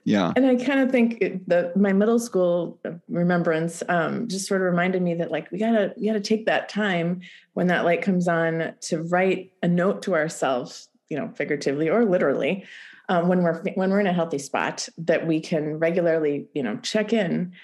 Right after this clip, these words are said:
Speaker 2: on ourselves when we're stressed out. 'Cause, um, just those, those reminders and those, um, ways that we, we are aware, but when we get in a spot where we're just, like, unable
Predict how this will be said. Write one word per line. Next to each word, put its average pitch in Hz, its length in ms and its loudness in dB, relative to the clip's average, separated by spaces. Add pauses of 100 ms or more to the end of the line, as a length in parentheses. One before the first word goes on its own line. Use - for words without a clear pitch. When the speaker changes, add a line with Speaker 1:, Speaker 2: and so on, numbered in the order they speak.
(300)
Speaker 2:
on 151 320 2
ourselves 147 520 0
when 170 120 0
we're 165 100 0
stressed 180 360 -6
out. - 260 -2
'Cause, - 580 -4
um, 143 420 -2 (160)
just - 220 -4
those, 185 420 -2 (160)
those 170 220 -2
reminders 175 760 0
and 160 280 -2
those, 160 560 -4
um, 147 400 -4 (400)
ways 180 400 2
that 170 180 2
we, 170 260 2
we 170 140 -2
are 196 220 0
aware, 190 560 0
but 165 160 0
when 180 120 2
we 175 80 2
get 170 140 2
in 160 80 -4
a 165 60 -4
spot 151 340 -4
where 165 140 0
we're 156 120 -4
just, 156 280 -6
like, 104 300 -4 (100)
unable 147 640 0